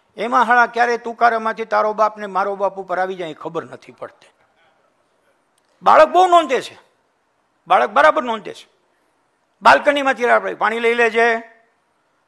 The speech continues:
બાળકને રમતું હોય જોવે કે પપ્પાએ રાડ પાડી, મમ્મી દોડમ દોડ હાથ સાફ કરી પાણી લઈને આવી, ઊભી રહી પપ્પાની સામે, પપ્પા છાપું જ વાંચા કરતા હતા. બે ત્રણ મિનિટ પછી એણે કીધું, "પાણી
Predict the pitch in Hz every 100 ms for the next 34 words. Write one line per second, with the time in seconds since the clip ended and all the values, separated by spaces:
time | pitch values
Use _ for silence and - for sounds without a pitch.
0 | _ - 165 226 233 269 226 277 285 294
1 | 247 220 233 240 208 185 196 - 214 208
2 | - 190 202 208 226 - _ _ _ _
3 | _ - 202 233 254 220 247 240 220 220
4 | 170 214 - 202 - 208 170 - 214 220
5 | - 196 220 202 208 208 175 127 _ _
6 | _ - 226 311 294 208 127 - 190 -
7 | 196 170 156 190 190 127 107 _ _ _
8 | _ _ _ _ _ _ 156 - 240 262
9 | 320 370 220 220 175 147 139 _ _ _
10 | _ _ _ _ _ _ _ _ _ _
11 | _ 196 220 269 254 262 247 220 226 247
12 | 233 254 247 240 214 - _ 185 214